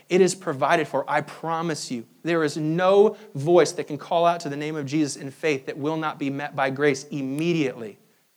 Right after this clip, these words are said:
This is the answer that we have. This is the promise that we have. This is the position that we have in Christ,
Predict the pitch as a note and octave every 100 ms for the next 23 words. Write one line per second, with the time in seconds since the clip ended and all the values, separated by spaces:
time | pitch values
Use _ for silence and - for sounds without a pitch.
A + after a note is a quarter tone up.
0 | - - - F3+ G3+ E3+ F3 F3+ F#3 E3
1 | D3 D3 C3+ C3+ B2 D#3+ G3 E3 D#3+ -
2 | E3+ F#3 F3+ D#3+ D3 C3 C3 C3+ E3+ G3+
3 | G#3 G3+ E3 D#3+ G#3 A#3 F#3 D3 D3+ D#3
4 | D#3+ D3 C3+ E3 D#3+ -